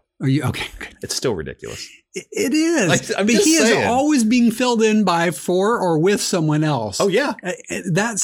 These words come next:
Speaker 1: whole scene just is hilarious 'cause
Speaker 2: Oh.
Speaker 1: it's, I love public radio and love it or not, that
Speaker 2: Yeah.
Speaker 1: is true.
Speaker 2: Yeah.
Speaker 1: Yes.
Speaker 2: Yeah. Um, <laughs> so
Speaker 1: <laughs>
Speaker 2: fun with names. I say ding, initial, uh, trope there.
Speaker 1: Yep.
Speaker 2: Um,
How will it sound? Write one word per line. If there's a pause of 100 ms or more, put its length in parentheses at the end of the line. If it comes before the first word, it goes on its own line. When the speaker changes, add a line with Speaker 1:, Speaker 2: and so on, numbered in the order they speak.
Speaker 1:
whole
scene
just
is
hilarious
'cause
Speaker 2:
Oh.
Speaker 1:
it's, (360)
I
love (100)
public
radio
and
love
it
or
not, (120)
that
Speaker 2:
Yeah.
Speaker 1:
is
true.
Speaker 2:
Yeah. (220)
Speaker 1:
Yes.
Speaker 2:
Yeah. (520)
Um, (380)
<laughs>
so
Speaker 1:
<laughs>
Speaker 2:
fun
with
names.
I
say
ding,
initial, (140)
uh,
trope
there.
Speaker 1:
Yep. (140)
Speaker 2:
Um,